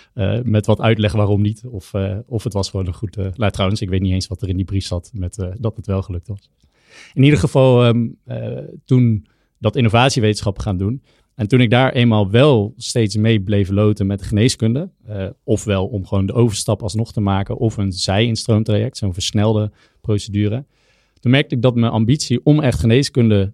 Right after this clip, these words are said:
te doen, eh, steeds wel wat afnam, omdat ik het stiekem best leuk vond om bezig te zijn met medicijnontwikkeling.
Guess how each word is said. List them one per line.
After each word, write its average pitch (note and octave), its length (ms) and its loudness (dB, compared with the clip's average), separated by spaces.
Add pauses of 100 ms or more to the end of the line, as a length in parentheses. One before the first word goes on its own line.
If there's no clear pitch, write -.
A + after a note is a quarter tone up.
te G2 160 -8
doen, B2+ 420 0
eh, A#2 180 -8
steeds A#2 320 -8
wel G#2+ 220 0
wat G#2 240 -6
afnam, A2+ 580 -4
omdat G#2+ 260 -2
ik G#2+ 80 -4
het A2+ 160 -14
stiekem C#3+ 300 -4
best A2 140 2
leuk A#2 240 2
vond G2+ 180 -4
om G2+ 80 -2
bezig G2+ 280 -2
te - 80 -20
zijn F#2 220 -4
met F#2+ 260 -12
medicijnontwikkeling. G2 1080 -2